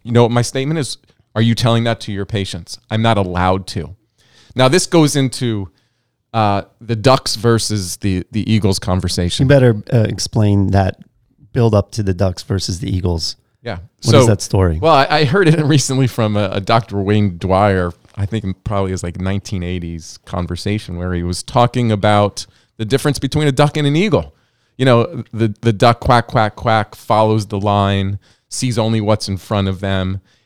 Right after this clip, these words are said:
Speaker 1: and all their information is kind of, you almost think of, like, the, the chicks following, following the duck. So it's like, "There's a rule. This is what I've been told.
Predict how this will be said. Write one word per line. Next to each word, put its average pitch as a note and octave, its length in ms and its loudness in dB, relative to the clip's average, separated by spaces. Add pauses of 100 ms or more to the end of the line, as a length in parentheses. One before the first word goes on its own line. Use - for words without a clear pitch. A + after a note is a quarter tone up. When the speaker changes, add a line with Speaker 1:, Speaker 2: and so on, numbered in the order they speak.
(120)
Speaker 1:
and G#2+ 280 -4
all A#2 240 2
their A2+ 120 0
information G2 640 -4
is F#2 140 -10
kind G#2 240 -6
of, G2 100 -6
you G#2+ 120 2
almost G#2 260 2
think A2+ 160 -2
of, G2 80 -4
like, F#2+ 280 -2
the, F2+ 220 -4 (100)
the F#2 120 -6
chicks - 460 -6
following, F#2+ 460 0
following F#2+ 500 -4
the E2+ 80 -8
duck. E2+ 360 -6
So G2 220 -4
it's F#2 100 -8
like, F2 280 -10
"There's D#2+ 200 -16
a A#2+ 60 -8
rule. C3 460 2 (100)
This E2 180 -6
is F2+ 120 -6
what A2+ 100 -6
I've B2+ 160 2
been C#3 160 -4
told. A2 460 -4